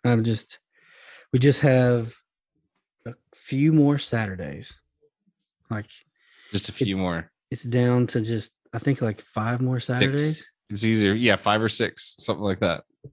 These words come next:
Speaker 1: Yeah.
Speaker 2: 'Cause we've got one more, we've got one more July weekend, and
Speaker 1: We have
Speaker 2: then
Speaker 1: five more Saturdays.
Speaker 2: Yeah, and then
Speaker 1: Without
Speaker 2: four
Speaker 1: football.
Speaker 2: August. Yeah, so five.
Speaker 1: I mean, if you count week zero, there's only four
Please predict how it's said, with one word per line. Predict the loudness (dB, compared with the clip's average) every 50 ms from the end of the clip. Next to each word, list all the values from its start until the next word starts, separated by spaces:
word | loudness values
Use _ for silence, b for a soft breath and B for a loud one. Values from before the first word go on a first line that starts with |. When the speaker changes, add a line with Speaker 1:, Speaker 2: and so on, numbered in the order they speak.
| _ _ _ _ B B B B B B B B B B B B B B B B
Speaker 1:
Yeah. | 0 2
Speaker 2:
'Cause | 4 4
we've | 4 4 6
got | 4 4 4 4 4
one | 4 4 4 6
more, | 6 6 6 6 6 6 6 8 6 6 4 2 0 -6 _ _ _ _ _ -12 -6
we've | -2 -2 0 0
got | 2 2 2 2
one | 0 0 2 2 2
more | 2 0 0 0
July | 0 0 -2 -2 0 0 0 0
weekend, | -2 -4 -6 -8 -8 -10 -10 -10 -10 -12 -16 -18 _ -20 -20 -20 _ _ _ _ -20 -10 -4
and | -2 0 2
Speaker 1:
We | 2 4
have | 4 4
Speaker 2:
then | 4 2 2 0 -2 -4 -6 -8 -10 -14 -20 _ -20
Speaker 1:
five | -8 -4 -2 0 0 2 2
more | 2 2 2 2
Saturdays. | 0 -2 -4 -4 -6 -6 -8 -12 -14 -16 -20 _ _ _ _ _ _ _ _ _ _ _ _ _
Speaker 2:
Yeah, | -2 0 0 0 0
and | 0 -2 0 0
then | -2
Speaker 1:
Without | -2 0 0 2 2
Speaker 2:
four | 4
Speaker 1:
football. | 4 2 2 2
Speaker 2:
August. | 0 -4 -8 -10 -8 -6
Yeah, | -4 -4 -4
so | -6 -8 -12 -14
five. | -10 -8 -6 -6 -6 -8 B B B B B B B -2
Speaker 1:
I | 2 2
mean, | 4 4
if | 4
you | 2 2
count | 4 4 4 4 4
week | 2 0 2
zero, | 2 4 4 4 4
there's | 2 2 0
only | -2 -4
four | -6 -8 -10 -10 -10 -10 -14